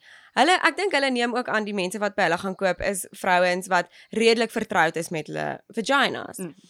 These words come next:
Speaker 1: Want, um, jy weet, jy weet min of meer hoe dit daar werk. Jy gaan nie bang wees om jou vingers daarin te steek en,
Speaker 2: Ja.
Speaker 1: uh, die van cup in te sit en uit te haal nie.
Speaker 2: Ja.
Speaker 1: Waar ek dink die local brands maak dit dalk bietjie gemakliker vir jonger meisies,
Speaker 2: Mm.
Speaker 1: um,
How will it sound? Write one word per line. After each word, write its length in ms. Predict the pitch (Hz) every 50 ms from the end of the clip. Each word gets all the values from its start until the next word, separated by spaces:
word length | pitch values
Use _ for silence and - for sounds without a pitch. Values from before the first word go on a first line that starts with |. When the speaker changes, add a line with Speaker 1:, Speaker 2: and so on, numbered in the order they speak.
| _ - - - _
Speaker 1:
Want, 540 | - 165 175 196 185 185 185 185 185 185 - - -
um, 160 | 185 180 160
jy 80 | 202 226
weet, 340 | 226 233 226 220 - - - _ _
jy 180 | - 214 233 202
weet 180 | 226 233 226
min 120 | 233 233 233
of 100 | 226 233
meer 140 | 254 247 240
hoe 80 | 247
dit 100 | 233 240
daar 160 | 240 240 233
werk. 280 | 214 214 202 202 208 -
Jy 60 | 214 -
gaan 120 | - 214
nie 100 | 240 220
bang 280 | 190 185 180 190 196 196
wees 240 | 208 202 202 196
om 160 | - - 214 214
jou 100 | 202 202
vingers 280 | - 214 196 202 196 -
daarin 240 | 208 190 - 175 190
te 100 | 185 180
steek 460 | - - 196 180 175 170 165 165 -
en, 260 | - - 180 170 170 170
Speaker 2:
Ja. 140 | - - - - - - _ _ - - - -
Speaker 1:
uh, 200 | - 190 170 165
die 160 | 202 202 185 -
van 220 | 208 190 180 180
cup 180 | - 185 180 -
in 140 | 127 175 170
te 100 | - 175
sit 200 | - 180 165 170
en 100 | 165 -
uit 180 | - 135 -
te 80 | - -
haal 220 | - 101 90 113
nie. 120 | - - 165
Speaker 2:
Ja. 120 | 151 139 131 - - 180 180 _ -
Speaker 1:
Waar 260 | 196 196 185 - 196
ek 160 | 196 - -
dink 300 | 208 196 196 202 208 - _
die 200 | - 233 214 208
local 360 | 190 180 170 180 175 214 208
brands 340 | 190 190 190 180 175 185 175 196
maak 200 | 190 175 175 190
dit 100 | 190 175
dalk 220 | 180 175 170 -
bietjie 220 | 190 185 196 196
gemakliker 600 | - 202 185 185 175 165 165 - 170 165 190 180 175
vir 140 | - 185 175
jonger 320 | 170 165 170 170 170 170
meisies, 560 | 175 175 170 175 - - 226 233 254 262 - _ -
Speaker 2:
Mm. 380 | 185 170 165 175 175 180 185 185 - 170
Speaker 1:
um, 380 | 180 170 160 160 156 160 -